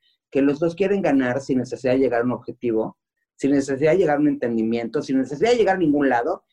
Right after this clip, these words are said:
Ya nada más se trata de yo te digo más, yo te digo peor, yo te insulto más, y ¿sabes qué?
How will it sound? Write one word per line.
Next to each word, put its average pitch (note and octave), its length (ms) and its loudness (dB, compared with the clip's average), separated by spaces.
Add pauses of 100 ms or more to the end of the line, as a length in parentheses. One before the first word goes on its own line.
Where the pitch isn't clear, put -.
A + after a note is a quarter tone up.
(180)
Ya F3+ 80 -2
nada G#3 120 -2
más G3+ 140 -4
se F#3 140 -10
trata E3+ 360 -4
de D#3+ 160 -2
yo E3+ 200 -2
te F3+ 100 -8
digo D#3+ 260 -2
más, D#3 460 -6
yo D#3+ 200 -2
te D#3+ 100 -8
digo D3 280 -4
peor, D3 440 -2
yo E3 180 -2
te E3+ 80 -14
insulto D#3 400 -4
más, C#3+ 380 -2 (360)
y - 100 -8
¿sabes D3 360 0
qué? E3 380 2